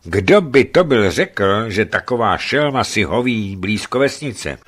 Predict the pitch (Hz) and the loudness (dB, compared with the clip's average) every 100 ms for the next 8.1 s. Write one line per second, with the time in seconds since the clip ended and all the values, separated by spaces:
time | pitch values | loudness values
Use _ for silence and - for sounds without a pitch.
0 | _ - 92 120 127 92 90 110 90 - | _ -2 2 4 2 0 0 0 0 -2
1 | 95 87 76 85 87 - 101 - 165 127 | -4 -2 -2 -2 -2 -2 -4 -6 -4 -2
2 | 95 87 - _ _ - 85 85 113 160 | -2 -4 -12 _ _ -8 -8 -4 -2 0
3 | 202 147 - 131 120 110 104 95 80 80 | 0 -2 -2 -2 -2 -4 -4 -4 -6 -8
4 | 73 - _ _ _ _ _ _ _ _ | -12 -16 _ _ _ _ _ _ _ _
5 | - 214 220 - 202 190 180 - 185 170 | -6 -4 -4 -6 -4 -4 -4 -4 -4 -2
6 | 160 - 127 147 147 139 135 117 - - | -4 -2 -2 -2 -2 -2 -4 -6 -10 -4
7 | 202 127 98 90 87 87 82 76 73 - | -2 2 0 2 0 -2 -4 -6 -12 -10
8 | 69 | -12